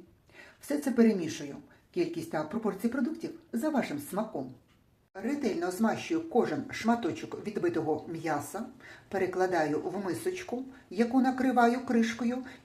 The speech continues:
і залишаю маринуватися на тридцять або сорок хвилин.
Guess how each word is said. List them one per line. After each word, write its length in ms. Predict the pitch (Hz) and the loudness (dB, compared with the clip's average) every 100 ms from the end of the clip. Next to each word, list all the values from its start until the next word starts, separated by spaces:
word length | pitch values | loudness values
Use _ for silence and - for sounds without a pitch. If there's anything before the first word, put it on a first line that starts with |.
| - | 0
і 120 | 175 | 0
залишаю 720 | 185 208 226 240 214 160 - | 2 0 0 0 0 0 0
маринуватися 880 | 180 185 190 196 226 302 254 - 240 233 - | 0 0 2 0 0 0 -2 -4 -4 -4 -8
на 200 | 175 180 | -4 0
тридцять 600 | 170 - 339 - 262 - - | 0 2 2 2 -4 -8 -6
або 300 | 170 160 185 | -4 2 2
сорок 520 | 180 - 226 277 240 | 0 2 2 2 -2
хвилин. 580 | - - 151 151 147 147 | -8 -6 0 0 0 -4